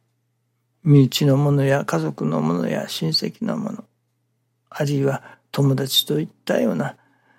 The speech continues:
親といったような身近な者、人たちのことを祈るということはよくありますね。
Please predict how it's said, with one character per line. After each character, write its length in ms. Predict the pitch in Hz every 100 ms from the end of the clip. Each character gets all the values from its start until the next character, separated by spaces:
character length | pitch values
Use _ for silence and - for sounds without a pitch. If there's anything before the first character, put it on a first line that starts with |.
| _ _ _ _ _ _ -
親 260 | 160 139
と 160 | - -
い 60 |
っ 40 | 175 _
た 140 | - 240
よ 160 | -
う 40 | -
な 260 | - - -
身 220 | 156 165
近 280 | 214 208 233
な 260 | 247 - - _
者、 380 | - 175 196 - _ _ _ _ _ -
人 180 | - 196
た 160 | -
ち 240 | - - -
の 260 | 220 220 208
こ 160 | 202
と 180 | 190 -
を 180 | 175 - _ _ _ _ _ _ _ _
祈 260 | - 143 131
る 120 | - _ _ _ -
と 140 | 139
い 120 | 143
う 40 | 180
こ 120 | -
と 120 | -
は 180 | - - _ _ _ _ _ _ _ _ _ _ _ _ -
よ 160 | 147
く 580 | - - - - - 359 _ _ -
あ 100 | 131
り 100 | 147
ま 140 | 135
す 160 | - 143
ね。 180 | 165